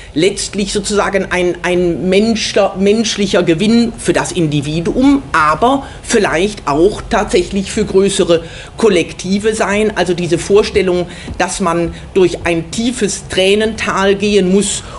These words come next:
um dann aber doch aufzusteigen, das lehrt uns ja auch, äh, Dante in seinem siebenhundertsten Todesjahr und, ähm, das in diesem Jahr ge-, äh, des zelebriert wird. Und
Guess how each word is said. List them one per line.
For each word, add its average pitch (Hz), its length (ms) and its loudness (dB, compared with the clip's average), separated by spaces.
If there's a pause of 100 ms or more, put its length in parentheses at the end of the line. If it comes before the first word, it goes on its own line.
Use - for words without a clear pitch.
(100)
um 196 200 4
dann 202 220 2
aber 185 260 0
doch 196 300 -2
aufzusteigen, 190 880 0
das - 180 -2
lehrt 196 240 2
uns 175 200 -4
ja 175 140 0
auch, 180 280 -2 (340)
äh, 196 440 4
Dante 202 420 0
in 226 180 0
seinem 208 360 0
siebenhundertsten 202 1000 -2
Todesjahr 185 800 -2 (300)
und, 214 400 0
ähm, 180 240 2 (120)
das 180 220 -2
in 185 160 -2
diesem 185 280 0
Jahr 160 280 0 (100)
ge-, 175 220 0
äh, 175 40 0 (880)
des 160 300 -4
zelebriert 196 680 2
wird. 190 220 2 (400)
Und 214 320 2